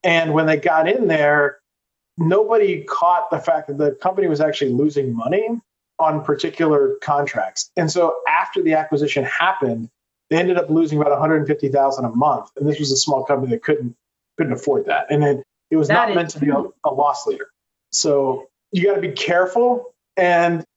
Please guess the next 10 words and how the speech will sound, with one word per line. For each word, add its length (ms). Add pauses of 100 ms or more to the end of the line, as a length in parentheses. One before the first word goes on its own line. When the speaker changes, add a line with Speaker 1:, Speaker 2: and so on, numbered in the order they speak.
(120)
Speaker 1:
spending 520
some 200
money. 540 (240)
This 220
individual 500
gave 580
an 100
accountant 560 (140)
twenty-four 500
hours 540